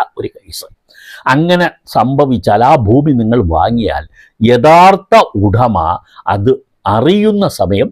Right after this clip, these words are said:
നിങ്ങൾക്കെതിരെ കേസ് ഫയൽ ചെയ്യും. അവസാനം എന്ത് സംഭവിക്കുമെന്ന് അറിയാമല്ലോ. വെറുതെ നിങ്ങൾ ഒരു കേസുമായി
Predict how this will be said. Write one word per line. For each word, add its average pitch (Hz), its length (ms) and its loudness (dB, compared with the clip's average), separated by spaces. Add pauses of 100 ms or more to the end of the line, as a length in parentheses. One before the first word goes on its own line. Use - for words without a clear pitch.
നിങ്ങൾക്കെതിരെ 113 560 -4 (100)
കേസ് 98 300 0 (100)
ഫയൽ 101 240 0 (140)
ചെയ്യും. 73 220 -18 (160)
അവസാനം 135 460 -2 (140)
എന്ത് 175 240 0 (100)
സംഭവിക്കുമെന്ന് 151 760 -2
അറിയാമല്ലോ. 147 500 -2 (340)
വെറുതെ 98 380 0 (180)
നിങ്ങൾ 98 360 0
ഒരു 104 120 0
കേസുമായി 110 640 -2